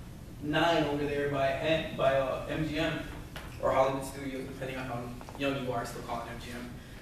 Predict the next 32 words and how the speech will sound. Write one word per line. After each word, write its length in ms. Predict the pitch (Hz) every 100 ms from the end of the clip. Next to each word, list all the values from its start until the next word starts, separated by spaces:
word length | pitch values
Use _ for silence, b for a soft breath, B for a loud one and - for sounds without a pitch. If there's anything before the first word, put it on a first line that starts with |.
| -
out 140 | 123 -
of 60 |
principle. 360 | 151 147 - - - B B - -
Um, 320 | - 180 170 - - B B B B B - 143
they 140 | 143
have 500 | 143 135 135 160 151
these 240 | 143 - -
energy, 520 | 151 165 165 - - - - - - - - -
subs-, 480 | - 139 - 135 147
uh, 240 | 127 127
energy, 400 | 139 151 131 120 113 - - - -
like, 280 | - - -
almost 460 | - - - - - - - - - - - - - - - 131
glue. 360 | 139 156 170 208 -
It, 160 | - -
it 100 | -
felt 180 | 170 175
like 240 | 147 151
glue 220 | 151 170 180
going 280 | 165 160
down 200 | 156 165
your 80 | 170
throat. 340 | 175 185 185 - - - - -
It 60 |
was 100 | 139 135
pretty 200 | 165 156
gross. 360 | 156 - - - - - - - -
Hit 220 | - 175
me 100 | 180
like 180 | 175 165
a 100 | - 120 127
brick. 300 | - -